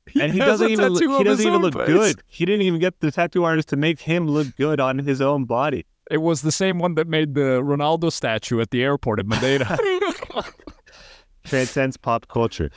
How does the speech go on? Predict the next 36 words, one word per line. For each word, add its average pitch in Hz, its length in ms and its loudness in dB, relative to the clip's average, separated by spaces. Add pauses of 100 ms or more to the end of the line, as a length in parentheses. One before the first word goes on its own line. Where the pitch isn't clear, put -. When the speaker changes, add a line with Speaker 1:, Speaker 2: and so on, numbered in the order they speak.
(160)
Speaker 2:
But 131 120 0
that 165 120 4
Speaker 1:
Oh, 143 40 4
Speaker 2:
is 131 100 0
Speaker 1:
man. 120 80 -4
Speaker 2:
crazy. 120 320 0
You're 127 180 0
on 147 180 0
it. 131 140 -2
You're 135 200 0
on 135 480 0 (280)
the 120 160 -2
same 127 680 0
international 113 640 -2
team 98 240 -2
as 87 140 -2
Neymar, 98 480 0 (280)
and 113 160 0
you 107 60 2
just 113 240 -4
walk 90 280 -2
into 110 200 -4
the 101 120 0
lo-, 87 200 0
if 120 120 -4
I'm 139 160 0
Neymar, 120 340 0
I 90 40 0
walk 92 240 -2
into 107 180 -4
the 95 80 0
locker 85 320 -2
room 95 100 -4
one 107 120 0
day, 110 240 0
and 82 180 0